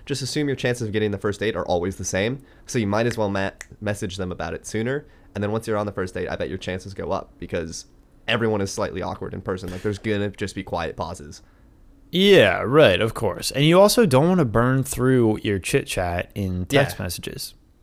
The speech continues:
Speaker 1: I guess, sorry, that's what, I guess that's what I meant, is, like, you only have so much messaging
Speaker 2: Yeah.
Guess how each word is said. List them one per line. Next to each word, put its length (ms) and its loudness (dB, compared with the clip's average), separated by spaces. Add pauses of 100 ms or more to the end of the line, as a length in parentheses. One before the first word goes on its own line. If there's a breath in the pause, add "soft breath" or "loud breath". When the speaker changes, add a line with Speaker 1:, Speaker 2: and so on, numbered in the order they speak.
Speaker 1:
I 60 4
guess, 220 2
sorry, 140 4
that's 160 4
what, 140 -4
I 80 2
guess 140 0
that's 160 0
what 100 -4
I 40 -10
meant, 220 -8
is, 120 -10
like, 260 -10
you 140 0
only 160 0
have 300 -2
so 140 -8
much 360 -10 (560)
messaging 220 -2
Speaker 2:
Yeah. 380 2